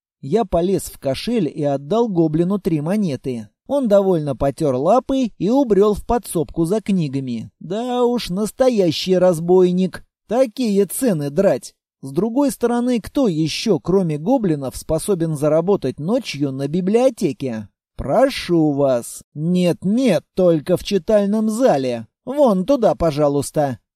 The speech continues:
Он проводил нас в небольшую читальню, всего с четырьмя посадочными местами. Зато уютными, с торшерами и столиками.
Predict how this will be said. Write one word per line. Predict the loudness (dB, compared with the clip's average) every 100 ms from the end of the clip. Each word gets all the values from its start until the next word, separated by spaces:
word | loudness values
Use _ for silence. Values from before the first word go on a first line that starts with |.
| _
Он | -2 -2
проводил | -2 0 0 0 0 0
нас | 0 -4
в | -4
небольшую | -4 0 0 0 -2 -2 -2
читальню, | -4 -10 -6 -4 -4 -2 -4 -6
всего | -6 -6 -4 -6
с |
четырьмя | -4 -6 -4 -6 -4
посадочными | -4 -4 -2 -4 -4 -4 -4 -2
местами. | -2 -4 -4 -6 -4 -8 -10 _ _ _
Зато | -4 -4 -2 0 0
уютными, | 2 2 2 2 0 0 -2 -2 -6
с | -8
торшерами | -2 -2 -2 -4 -2 2 2 2 -4 -2
и | -2
столиками. | 0 2 4 4 2 -2 -4 -6 -8